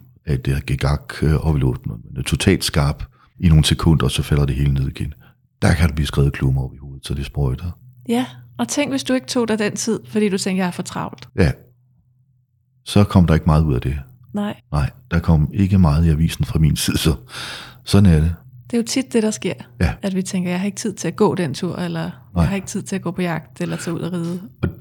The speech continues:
Speaker 1: og det er der, hvor introverte og ekstroverte nok aldrig helt kommer til at forstå hinanden.
Speaker 2: Ja.
Speaker 1: Fordi, øh, for, for os to vil det være svært at forstå den begejstringsrus, der kan være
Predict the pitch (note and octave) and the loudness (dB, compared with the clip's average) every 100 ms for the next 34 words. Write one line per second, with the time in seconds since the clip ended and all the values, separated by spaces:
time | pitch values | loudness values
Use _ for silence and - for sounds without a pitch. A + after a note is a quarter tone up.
0 | - E2+ F#2 G#2+ A#2 E2+ E2+ E2 E2 E2 | 0 4 6 6 6 6 6 6 6 6
1 | D2+ G2 F2+ A#2 E2+ D#2+ - F2 D#2+ D2+ | 6 4 6 6 6 4 4 4 4 6
2 | D#2+ D#2 D#2 D2 E2+ D#2+ E2+ D2+ D2+ - | 6 6 4 4 4 4 2 0 0 0
3 | - - - C#2+ - C2+ - A3 F#3+ - | -2 -2 0 0 -2 -4 -8 -6 -6 -8
4 | - - - - - - - - F2 F2 | -20 -20 -20 -20 -18 -20 -12 -2 4 6
5 | D#2+ - E2 D#2+ D#2+ D#2 D#2 D2+ D2 C#2 | 4 4 4 6 6 6 6 6 4 4
6 | C2 - D#2+ - - - - F#2+ F#2+ - | 2 0 0 -2 -8 0 2 4 2 4
7 | G#2 - - D#2+ E2 D2+ C#2+ - - - | 4 4 -2 0 2 4 2 0 -2 2
8 | G2 F2 - D#2 F2 D#2+ - - _ _ | 4 2 -2 0 2 2 0 -14 _ _
9 | _ _ _ _ - E3+ D3+ E3+ - F2+ | _ _ _ _ -2 0 2 0 4 2
10 | F2+ - - - E2 - D2+ D#2 D2 D#2 | 4 2 2 -2 -4 -2 0 2 2 4
11 | D#2+ F#2 | 6 6